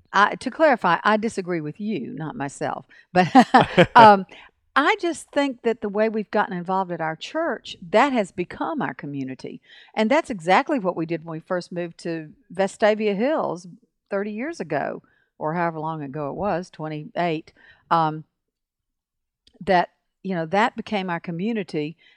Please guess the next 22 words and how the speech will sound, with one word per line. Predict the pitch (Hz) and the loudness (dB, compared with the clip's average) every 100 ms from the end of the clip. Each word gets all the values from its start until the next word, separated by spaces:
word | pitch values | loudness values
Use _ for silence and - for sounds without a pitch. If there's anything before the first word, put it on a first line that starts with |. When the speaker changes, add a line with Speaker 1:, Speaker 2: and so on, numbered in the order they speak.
| - | -2
Speaker 1:
And | 240 | 0
yes, | 311 302 143 - - _ _ _ _ - | 2 2 0 -6 -18 _ _ _ _ 4
as | 233 214 | 4 4
you | 214 196 | -2 0
get | 226 214 | 2 2
involved | 190 196 180 | 2 2 2
in | 180 - | -2 0
other | 202 180 | 0 0
activities, | 156 - - 330 294 170 151 160 - _ _ _ - | -2 -4 -4 -2 0 -2 -2 -6 -10 _ _ _ -8
you | 202 | -2
begin | 196 202 196 | 0 0 0
to | 190 | -2
know | 180 190 | 0 0
people | 196 208 175 156 151 | 0 -2 -4 -4 -6
from | 151 - 156 151 147 - _ _ - | -6 -2 -2 -2 -10 -16 _ _ -6
those | 175 175 175 | -2 -2 -2
contexts | - 151 147 151 147 - | -4 -4 -4 -4 -6 -8
and | 151 151 | -10 -10
form | - 151 147 | -8 -8 -8
friendships | 156 147 - 143 - | -8 -8 -10 -12 -12
as | 139 | -10
well. | 180 226 151 | 0 2 0